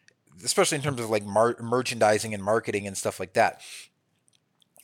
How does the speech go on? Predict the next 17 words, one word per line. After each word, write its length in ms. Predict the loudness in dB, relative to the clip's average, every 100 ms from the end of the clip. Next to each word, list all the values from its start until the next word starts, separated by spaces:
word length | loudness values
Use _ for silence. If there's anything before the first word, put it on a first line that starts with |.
| -10 0
I 160 | 2
definitely 640 | 2 4 4 4 0 0 0
don't 320 | 2 0 0
think, 260 | -2 0 4
well, 100 | 4
I 120 | 6
absolutely 440 | 4 4 2 2
don't 160 | 0 0
think 140 | -4
this 140 | -4 -4
is 80 | -2
the 60 |
last 320 | 2 4 2 0
time 140 | -2
we're 100 | -2
gonna 180 | -4 -4
see 440 | -4 -6 -8 -10